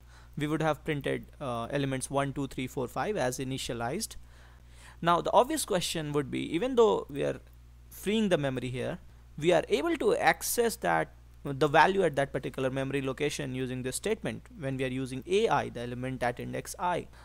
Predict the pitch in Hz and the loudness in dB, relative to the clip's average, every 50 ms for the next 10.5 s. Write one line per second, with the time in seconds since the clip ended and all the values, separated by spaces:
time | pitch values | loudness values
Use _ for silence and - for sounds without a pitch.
0 | - - - 127 127 131 - - 156 131 131 156 156 151 170 180 175 156 160 156 | -14 -6 0 2 2 4 2 2 0 -2 -2 -2 -2 -2 0 0 2 2 0 0
1 | 147 151 143 143 - - 151 139 135 131 123 120 120 117 - - 135 143 160 139 | 0 0 -2 -2 -2 -4 -4 -4 -4 -2 0 0 -2 -2 -2 -4 -4 -4 -4 -2
2 | 131 120 120 - - - - - - - - - - 196 - 262 226 185 175 190 | -2 -2 -2 -4 -6 -8 -10 -14 -20 -20 -14 -8 -6 -4 -2 0 2 4 6 8
3 | 226 262 233 233 - 151 170 165 160 160 143 135 - - - 131 135 131 - 135 | 8 8 8 8 6 4 4 4 4 2 2 2 0 -4 -6 -6 -6 -2 -2 -2
4 | 131 127 123 - - 156 170 180 - 185 165 139 135 120 117 139 165 202 214 208 | -2 -4 -6 -8 -4 -2 0 2 2 2 2 0 -2 2 6 6 6 6 6 4
5 | 185 151 131 127 123 113 123 117 110 - 117 120 175 - - - - - - - | 2 2 2 -2 -4 -2 -4 -6 -6 -4 -6 -4 -4 -6 -8 -10 -14 -20 -20 -20
6 | - - - 156 226 233 - 269 254 - 247 170 147 147 185 220 254 262 214 - | -16 -6 0 0 0 2 2 0 0 0 -2 -2 -2 -2 0 0 0 0 0 2
7 | 170 175 175 160 151 151 151 156 180 185 - - 185 156 131 139 139 156 - 151 | 2 2 2 2 0 2 2 2 2 0 -2 -2 -2 -2 0 2 0 2 0 -2
8 | 135 123 135 135 131 - - - 170 180 196 220 233 240 - - 170 151 - - | -2 0 -2 -2 -2 -2 -4 -2 0 2 2 2 0 0 0 0 0 0 0 -4
9 | 147 135 135 147 135 131 143 151 - 170 156 147 - 147 151 185 214 190 - 180 | -4 -4 -2 -4 -4 -4 -4 -4 -2 -4 -4 -4 -2 -2 0 2 2 0 0 -2
10 | 156 - 131 - - 131 117 113 110 - | -4 -4 -6 -6 -6 -8 -8 -8 -10 -12